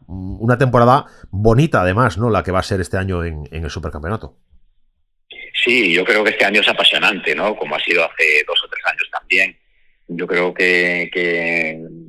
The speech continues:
Speaker 2: están todos los que tenían que estar. Quizás falta que se pueda incorporar Nils Solán, ¿no? Que es otro, otro, otro piloto que puede estar luchando por las victorias ahí arriba,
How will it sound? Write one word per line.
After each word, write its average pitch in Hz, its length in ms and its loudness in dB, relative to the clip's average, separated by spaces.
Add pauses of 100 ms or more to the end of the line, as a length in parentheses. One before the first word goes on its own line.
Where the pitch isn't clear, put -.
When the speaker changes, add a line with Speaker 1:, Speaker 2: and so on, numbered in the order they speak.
(460)
Speaker 2:
están 95 360 -4
todos 104 260 4
los 98 160 2
que - 120 -2
tenían 92 300 2
que - 100 0
estar. 110 420 2
Quizás 90 340 -2
falta 85 580 2 (220)
que - 100 -10
se - 120 -6
pueda 87 200 2
incorporar 85 800 0
Nils 80 240 2
Solán, 92 400 2
¿no? 117 220 -4
Que 80 160 -6
es 78 80 -10 (480)
otro, 80 680 -6 (440)
otro, - 500 -8
otro 85 380 -2
piloto 80 340 0
que 80 80 -4
puede 80 200 -2
estar 87 260 0
luchando 85 360 -2
por 85 100 -2
las - 120 -2
victorias - 420 -4
ahí - 60 0
arriba, 101 420 0